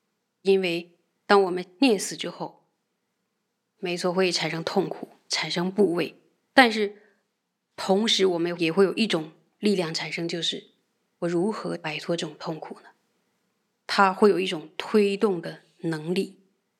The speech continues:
想到如何摆脱这种生死的痛苦的时候，我们自然就会想说，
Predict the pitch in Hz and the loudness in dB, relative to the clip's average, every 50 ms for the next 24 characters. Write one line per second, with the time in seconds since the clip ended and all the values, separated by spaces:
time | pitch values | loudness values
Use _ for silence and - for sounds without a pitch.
0 | _ _ _ _ _ _ _ _ _ _ _ _ _ _ _ _ _ _ _ _ | _ _ _ _ _ _ _ _ _ _ _ _ _ _ _ _ _ _ _ _
1 | _ _ _ _ _ _ _ _ _ _ _ _ _ - - - 220 214 226 262 | _ _ _ _ _ _ _ _ _ _ _ _ _ -14 -4 0 2 2 4 2
2 | 247 226 240 269 294 - 240 220 220 214 220 - 196 180 165 165 165 - - 214 | 2 2 2 0 0 0 0 0 0 -2 0 2 2 2 2 -2 -4 -2 0 0
3 | 196 196 202 196 208 196 190 175 170 170 - - - - 247 240 247 220 - - | 0 0 0 -2 -2 -2 -2 -6 -6 -6 -4 -4 0 0 2 0 0 -2 -2 -4
4 | 170 170 170 - - 208 190 185 - 170 165 165 156 - - 160 156 160 151 - | -4 -4 -6 -6 -4 -4 -4 -4 -4 -8 -8 -6 -6 -6 -6 -6 -8 -10 -10 -12
5 | _ _ _ _ _ _ - 165 170 170 165 165 - 214 196 170 165 165 165 185 | _ _ _ _ _ _ -2 0 2 2 0 0 0 2 2 2 0 -2 -4 -4
6 | 170 165 160 - - 156 147 - - 160 156 160 165 - _ | -4 -4 -4 -4 -8 -8 -8 -6 -4 -4 -4 -4 -8 -14 _